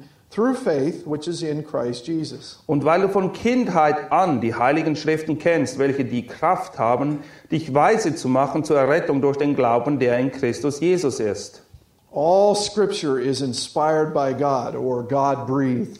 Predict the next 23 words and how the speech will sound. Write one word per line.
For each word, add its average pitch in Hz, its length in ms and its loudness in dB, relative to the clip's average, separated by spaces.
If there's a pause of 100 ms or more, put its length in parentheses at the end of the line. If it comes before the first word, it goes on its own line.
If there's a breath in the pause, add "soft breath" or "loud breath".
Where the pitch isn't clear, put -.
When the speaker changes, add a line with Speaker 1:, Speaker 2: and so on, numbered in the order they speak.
(400 loud breath)
Speaker 2:
Alle 190 220 4
Schrift 170 420 0
ist - 180 -4
von 139 220 2
Gott 160 340 2
eingegeben 120 920 2 (340)
Speaker 1:
and 117 140 -8
is 113 160 -8
profitable 139 1080 -2 (120)
for 117 220 -6
teaching 185 720 -4 (340 soft breath)
Speaker 2:
und 123 160 -2
nützlich 160 380 0
zur 156 220 2
Belehrung 139 720 2 (260)
Speaker 1:
for 143 340 0
reproof, 185 880 2
Speaker 2:
zur 143 160 0
Überführung, 156 960 2
Speaker 1:
for 127 240 -2
correction, 175 800 -4
Speaker 2:
zur 139 140 -2
Zurechtweisung 151 1080 2